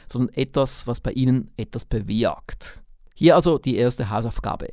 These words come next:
Denken Sie mal drüber nach, wo Sie gegenwärtig stehen.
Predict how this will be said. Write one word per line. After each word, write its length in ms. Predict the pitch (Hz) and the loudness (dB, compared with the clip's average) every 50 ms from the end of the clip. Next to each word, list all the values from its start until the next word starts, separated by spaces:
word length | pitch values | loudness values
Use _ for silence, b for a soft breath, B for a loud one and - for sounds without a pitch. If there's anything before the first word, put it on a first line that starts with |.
| - - - - - b b b b b b b - | -14 -16 -18 -18 -20 b b b b b b b -2
Denken 360 | 110 120 151 208 233 - 208 | 4 4 6 6 6 4 4
Sie 80 | 185 202 | 4 6
mal 140 | 196 180 - | 6 4 4
drüber 220 | 135 135 117 120 | 4 2 2 2
nach, 500 | 117 110 135 180 240 311 - - - - - - | 2 2 2 2 0 0 -2 -6 -10 -14 -12 -2
wo 160 | 123 143 165 | 0 2 4
Sie 140 | 143 156 - | 4 4 6
gegenwärtig 760 | 147 143 143 147 131 135 123 - - - 123 - - - - | 6 6 6 6 4 4 2 0 -2 -6 -6 -6 -8 -10 -8
stehen. 800 | - - - - 147 117 113 104 92 92 80 - 76 71 - | -6 -6 -4 -2 0 0 0 -2 -4 -6 -6 -8 -10 -12 -14